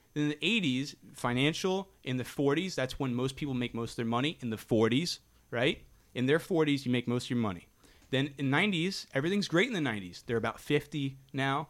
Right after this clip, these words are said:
And then, uh, you know, that's the peak. That's where they're making their most money. Society is at its best. And then the early two thousands, now they're having kids.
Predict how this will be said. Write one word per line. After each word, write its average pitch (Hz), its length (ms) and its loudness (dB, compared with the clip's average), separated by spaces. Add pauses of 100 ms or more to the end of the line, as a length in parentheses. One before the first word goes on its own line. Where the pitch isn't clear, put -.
(300)
And 135 180 -4
then, 135 220 0
uh, 113 340 0 (120)
you 143 140 -2
know, 120 60 -4
that's 127 180 -2
the 131 100 -4
peak. - 500 -2
That's 143 240 -4
where 135 140 2
they're 127 100 2
making 147 260 0
their 120 80 -2
most 131 260 -2
money. 185 320 -2 (120)
Society 135 640 0
is 110 140 -4
at 110 120 -4
its 98 100 -12
best. 175 440 0 (440)
And 131 120 0
then 170 240 0
the 143 120 -10
early 160 200 2
two 151 160 -2
thousands, 185 560 2 (400)
now 131 140 -2
they're 135 100 0
having 120 320 -2
kids. 196 520 2